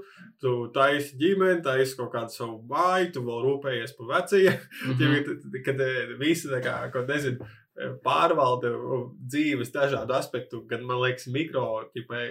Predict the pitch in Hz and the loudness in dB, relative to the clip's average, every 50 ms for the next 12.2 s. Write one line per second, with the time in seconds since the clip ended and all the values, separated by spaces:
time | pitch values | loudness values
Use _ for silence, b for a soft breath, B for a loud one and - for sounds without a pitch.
0 | - 87 120 120 120 120 113 107 113 113 113 120 120 120 - 147 147 147 143 131 | -8 -12 -14 -14 -12 -12 -10 -8 -8 -6 -4 -4 -4 -2 -2 -2 -2 0 -2 -2
1 | 123 113 113 101 113 127 120 120 135 143 160 139 117 110 110 - 123 117 117 123 | -2 -2 -4 -6 -6 -8 -6 -4 -2 0 0 0 0 -2 -4 -6 -4 0 0 0
2 | 120 - - 135 127 117 107 107 - - 117 113 - - 113 - - _ 139 127 | 0 -2 -4 -6 -6 -6 -6 -8 -8 -10 -10 -10 -10 -12 -16 -18 -14 _ -6 -6
3 | 123 120 120 123 - 127 123 120 - - 131 127 117 117 - - - 127 127 - | -4 -4 -6 -8 -8 -8 -8 -8 -6 -4 -2 -2 0 -2 -4 -2 0 0 0 2
4 | 156 151 - - - - - - B B B B B B B - 147 156 196 254 | 0 -4 -4 -4 -8 -14 -16 -18 B B B B B B B -4 0 2 4 6
5 | 320 - - - 214 233 330 285 - - 240 262 285 196 175 - 175 151 139 160 | 6 4 4 0 2 4 4 4 4 0 0 0 0 0 0 0 -2 -2 0 2
6 | 180 190 185 185 B B B B B - 139 147 165 185 190 180 151 131 135 151 | 2 2 2 -2 B B B B B 0 2 4 4 4 4 4 2 2 -2 -2
7 | 160 165 170 151 135 135 139 127 135 151 151 143 131 120 120 - 123 113 110 110 | 0 0 2 2 2 0 -2 -4 -2 -4 -2 -2 -2 -2 -2 0 0 0 0 0
8 | 120 117 113 110 110 b b b b b _ - - 143 135 123 120 - 185 196 | -2 -6 -4 -6 -6 b b b b b _ -6 -2 0 0 0 -2 -2 -2 -2
9 | 220 240 226 214 208 202 196 196 190 185 190 190 185 185 180 180 - - 147 135 | -2 -2 -2 2 4 4 6 6 4 2 2 2 2 2 0 -2 -4 -2 0 0
10 | 123 120 117 117 117 117 117 - - 117 117 113 - - - 113 117 113 110 110 | 0 0 0 -2 -2 -4 -4 -6 -8 -10 -10 -8 -8 -8 -6 -2 -2 -2 -2 -4
11 | 113 117 117 117 120 123 131 151 156 151 147 175 180 180 170 180 165 160 151 143 | -6 -8 -10 -10 -10 -6 -4 -2 -2 0 0 -2 -2 -2 -4 -4 -4 -4 -4 -4
12 | 135 131 131 | -4 -6 -8